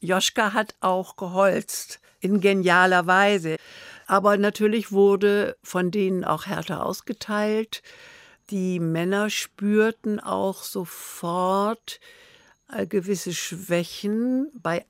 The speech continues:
anderen Männern. Auch wieder eine dieser kleinen, winzig kleinen Sekundenphänomene, die mir in Erinnerung geblieben sind, war, als General Gerd Bastian zum ersten Mal gesprochen hat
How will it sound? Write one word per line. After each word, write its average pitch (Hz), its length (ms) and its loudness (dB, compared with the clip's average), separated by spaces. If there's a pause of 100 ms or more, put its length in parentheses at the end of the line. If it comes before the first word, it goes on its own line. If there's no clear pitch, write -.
anderen 190 680 -2
Männern. 208 640 -2 (500)
Auch 214 500 2
wieder 165 320 -6
eine 165 460 -6
dieser 170 600 -8 (100)
kleinen, 170 640 -8 (380)
winzig 190 580 -4
kleinen 160 380 -6
Sekundenphänomene, 160 1080 -6
die 175 120 -10
mir 165 200 -6
in 170 140 -6
Erinnerung 190 420 -4
geblieben 185 460 -8
sind, 175 280 -6 (460)
war, 175 240 -2
als 170 280 -8
General 165 440 -4
Gerd 170 280 -8
Bastian 147 480 -8
zum - 180 -10
ersten 143 340 -10
Mal 156 200 -6
gesprochen 147 600 -10
hat 165 220 -8